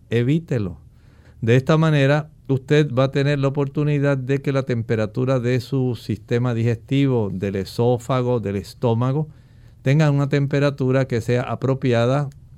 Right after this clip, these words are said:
Es generalmente un poquitito mayor que nuestra temperatura corporal externa. Pudieran ser unos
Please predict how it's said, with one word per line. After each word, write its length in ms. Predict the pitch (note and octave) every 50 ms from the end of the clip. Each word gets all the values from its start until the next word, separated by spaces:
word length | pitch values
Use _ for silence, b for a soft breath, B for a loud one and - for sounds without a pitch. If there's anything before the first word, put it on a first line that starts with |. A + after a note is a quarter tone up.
| - -
Es 400 | - G#2 A2+ A#2 B2+ C3 B2 -
generalmente 840 | - B2 A#2 A2 A2 A2 A#2 A#2+ B2 B2 B2 B2 B2 A#2+ A#2 -
un 180 | B2+ A#2+ B2 B2
poquitito 1040 | A#2+ - B2 A2 - - - C3 B2+ A#2 - D3+ D#3+ F#3 F#3 F3 - - - E3+ D#3+
mayor 420 | D3+ D#3 D#3 D3 C#3+ C#3+ D3 D3
que 140 | - - B2+
nuestra 340 | A#2+ A#2+ A2+ A#2 B2 A2+ G2+
temperatura 1120 | - A2 G#2+ G#2 - A2+ G#2 G#2+ G#2 - A#2+ A#2+ B2 C3 C3+ C3+ C3+ C3 B2+ B2 A#2 A2 G#2 A#2+ - - - -
corporal 840 | - B2 A#2 G#2+ - - A2+ A2 G#2+ A2+ A#2+ B2+ C3 C#3+ C#3+ C#3+ C#3+
externa. 880 | - A2+ G#2 - - - - - C3 C3 C3+ B2+ A2+ G2+ G2 F2+ F2 - b b b b b b b b b b b
Pudieran 460 | - E3 C#3+ D3 C#3+ C3+ C3+ C3 C3
ser 280 | B2 - C#3 B2 B2+ B2+
unos 360 | B2+ A#2+ A#2+ B2 B2+ B2 A#2